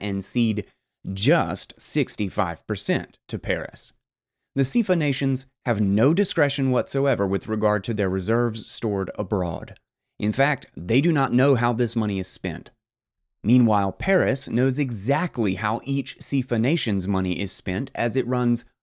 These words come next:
operation accounts for each country at the three central banks. As an example of how this works, when an Ivorian coffee company sells one million dollars worth of goods to a Chinese buyer, the yuan from the purchaser gets exchanged into euros in a French currency market.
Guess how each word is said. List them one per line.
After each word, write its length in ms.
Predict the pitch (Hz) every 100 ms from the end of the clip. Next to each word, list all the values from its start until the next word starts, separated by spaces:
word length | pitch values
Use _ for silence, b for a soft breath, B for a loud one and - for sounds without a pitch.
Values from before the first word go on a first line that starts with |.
| _
operation 600 | 120 135 160 170 175 143
accounts 440 | 113 - 90 80 -
for 240 | - 127
each 320 | 107 120 -
country 560 | - 202 - 98 92 80
at 160 | 113 127
the 80 | 143
three 300 | 135 107 101
central 340 | - 90 90
banks. 560 | 87 160 104 - - - _ _ _ _ _ _ _ _ _ _ 147
As 120 | 151
an 100 | 170
example 460 | 147 175 208 185
of 80 | 160
how 220 | 131 135
this 260 | 120 110 -
works, 540 | 90 87 73 - - - _ _
when 120 | 113 127
an 100 | 127
Ivorian 640 | 127 117 165 185 196 156
coffee 360 | 127 127 131
company 420 | 123 104 90 82 80
sells 340 | - 117 101
one 300 | 92 120 160
million 300 | 156 147 143
dollars 400 | 123 104 110 95
worth 180 | 101 95
of 140 | 90
goods 360 | 90 117 113 -
to 120 | -
a 60 | 92
Chinese 580 | - 113 113 107 104 87
buyer, 540 | 98 92 82 - - _ _ _
the 80 | -
yuan 500 | 110 151 170 131 139
from 220 | 135 120
the 80 | 139
purchaser 480 | 147 104 - 92 95
gets 240 | 90 113
exchanged 580 | 160 127 - 101 90 90
into 240 | 104 98 98
euros 520 | 127 143 90 95 -
in 140 | 120
a 60 | 117
French 380 | - 127 117 -
currency 420 | 123 107 90 90
market. 520 | 85 82 - 50 -